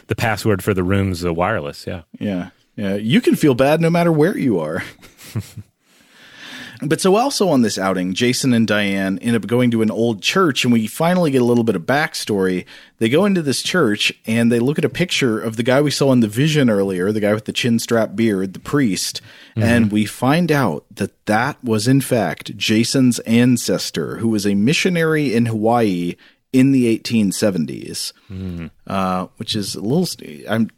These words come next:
Speaker 2: wondering if he's supposed to be a Catholic missionary. He's supposed to be a Catholic priest who is Jason's ancestor.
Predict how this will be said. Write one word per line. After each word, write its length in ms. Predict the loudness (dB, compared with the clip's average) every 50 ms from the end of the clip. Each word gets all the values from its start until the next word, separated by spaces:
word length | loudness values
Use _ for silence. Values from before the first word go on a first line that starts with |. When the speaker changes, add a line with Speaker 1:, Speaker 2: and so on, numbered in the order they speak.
| -10 -4
Speaker 2:
wondering 380 | -2 0 2 2 2 2 0
if 100 | -2 -2
he's 140 | -4 -6 -4
supposed 240 | -2 -2 -2 -2 -2
to 60 | -2 -2
be 100 | 0 -2
a 60 | -2
Catholic 440 | -2 -4 -4 -2 -2 -2 -4 -4 -2
missionary. 540 | -2 -2 0 0 2 2 2 0 0 0
He's 120 | -2 -2 -4
supposed 240 | -4 -6 -6 -6 -4
to 60 | -2
be 80 | -2
a 60 | -2 -2
Catholic 460 | -2 -2 -2 -2 -2 -4 -6 -6 -6
priest 420 | -4 -2 -2 -2 -2 -4 -4 -4
who 80 | -2 -2
is 120 | -2 -2 -2
Jason's 420 | -2 -2 0 0 0 0 0 0
ancestor. 840 | 0 0 0 0 0 -2 -2 -4 -4 -4 -4 -4 -4 -4 -4 -6